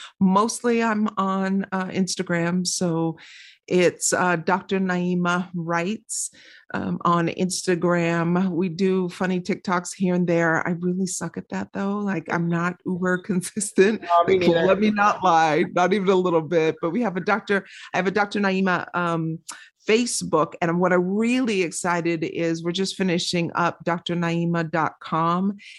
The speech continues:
Speaker 1: And I'm excited because that's going to be the hub for everything, all of the, you know, the videos and,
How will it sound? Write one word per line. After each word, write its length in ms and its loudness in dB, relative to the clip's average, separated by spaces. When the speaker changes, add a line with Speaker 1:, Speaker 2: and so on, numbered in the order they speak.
Speaker 1:
And 280 2
I'm 140 0
excited 840 -2
because 360 -4
that's 360 0
going 280 -2
to 60 -2
be 180 0
the 180 -2
hub 560 -2
for 580 0
everything, 880 -4
all 280 0
of 240 -2
the, 360 0
you 100 2
know, 120 4
the 140 0
videos 760 2
and, 300 -2